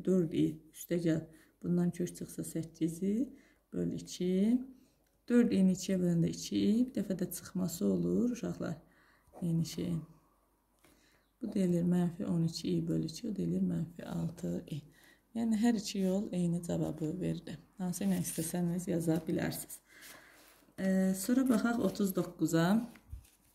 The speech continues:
Otuz doqquzuncu sualda tənliyin köklərindən biri bu olarsa, M-i tapın. Uşaqlar, köklər cəmi dörddür. Yazıram, x bir üstəcə x iki bərabərdir dörd. İki çıxılsın kök altda üç i plus x iki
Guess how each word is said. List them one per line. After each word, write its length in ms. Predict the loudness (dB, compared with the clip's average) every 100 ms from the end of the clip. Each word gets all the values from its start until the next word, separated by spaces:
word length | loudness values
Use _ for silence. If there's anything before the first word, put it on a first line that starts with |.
| _ -16 -16 -20 _ _ _ _ _ -10 -2
Otuz 300 | 0 2 4
doqquzuncu 500 | 4 6 8 8 8 4
sualda 320 | 4 4 2
tənliyin 380 | 4 6 6 4
köklərindən 480 | 2 2 4 6 6
biri 180 | 4 2
bu 120 | 4 4
olarsa, 480 | 6 4 2 -2 0
M-i 240 | 2 2 2
tapın. 400 | -2 -4 -6 -8 -10 -20 -20 -20 -20 -20 -6
Uşaqlar, 400 | 0 2 2 0 0
köklər 400 | 0 4 4 4 6
cəmi 300 | 6 6 6
dörddür. 400 | 4 4 0 2
Yazıram, 400 | 4 6 4 2 0
x 260 | -6 -8 -2
bir 160 | -2
üstəcə 380 | 0 0 0 0
x 180 | 0 -4
iki 160 | -4 2
bərabərdir 560 | 4 4 2 0 -2 -4 -4
dörd. 260 | -6 -8 -20 _ _ _ -6
İki 380 | -6 -2 6 6 6 0
çıxılsın 520 | 0 2 0 2 0
kök 280 | 0 -2 -2
altda 320 | -4 -4 -4
üç 320 | -4 -4 -2
i 140 | 2 2 2 -2 -10 -10 -2
plus 340 | 2 2 0
x 200 | -4 -8 -8
iki 160 | -4